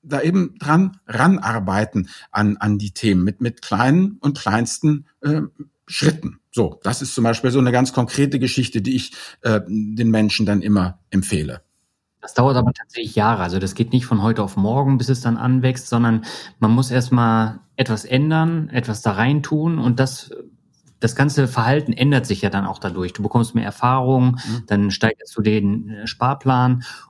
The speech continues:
Speaker 2: und, äh, am Ende steigt das Vermögen dann auch exorbitant an.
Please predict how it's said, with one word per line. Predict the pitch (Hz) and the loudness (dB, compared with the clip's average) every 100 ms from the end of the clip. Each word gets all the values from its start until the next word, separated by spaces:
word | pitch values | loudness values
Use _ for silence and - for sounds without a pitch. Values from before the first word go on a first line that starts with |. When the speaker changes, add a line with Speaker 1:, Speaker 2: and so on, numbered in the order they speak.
| _ | _
Speaker 2:
und, | 110 107 - | 0 0 -2
äh, | - | -14
am | - 110 | -2 0
Ende | 107 120 139 143 143 139 - _ _ | 2 4 4 4 2 0 -6 _ _
steigt | - 117 123 | -4 -4 -2
das | 127 | 0
Vermögen | 117 120 131 131 | 2 4 2 2
dann | 123 123 | 2 2
auch | 120 123 - | -2 -4 -12
exorbitant | 120 - 127 127 131 127 | -14 -6 -2 0 0 -2
an. | 123 80 | -4 -8